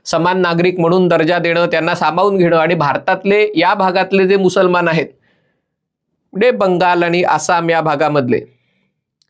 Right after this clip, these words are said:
त्यांना भारतानी सामावून घेणं हा या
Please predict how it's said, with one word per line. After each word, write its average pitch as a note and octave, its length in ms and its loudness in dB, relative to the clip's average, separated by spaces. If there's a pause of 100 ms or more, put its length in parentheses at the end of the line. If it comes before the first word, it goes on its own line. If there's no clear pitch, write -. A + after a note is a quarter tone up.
(1600)
त्यांना F#3 340 0
भारतानी G3 560 0
सामावून F#3+ 480 0
घेणं D#3+ 300 0 (920)
हा F3 180 2
या F3+ 340 0